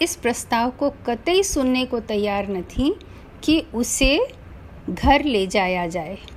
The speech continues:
और संजोग से उसी समय डॉक्टर जॉन वहाँ पहुँचे, जिन्होंने भी उसे अभी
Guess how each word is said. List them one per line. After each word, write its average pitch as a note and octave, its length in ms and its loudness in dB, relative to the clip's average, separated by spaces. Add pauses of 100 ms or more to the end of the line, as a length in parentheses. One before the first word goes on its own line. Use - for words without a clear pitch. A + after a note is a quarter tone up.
(760)
और B3 340 2 (140)
संजोग A#3 600 0
से E3+ 320 -2 (580)
उसी D#4+ 280 6
समय C#4 320 2
डॉक्टर G3+ 500 0
जॉन G#3+ 400 2
वहाँ G3+ 380 -2
पहुँचे, B3+ 480 0 (680)
जिन्होंने D#4 580 6
भी D4 140 4
उसे A3+ 320 2
अभी C4 340 0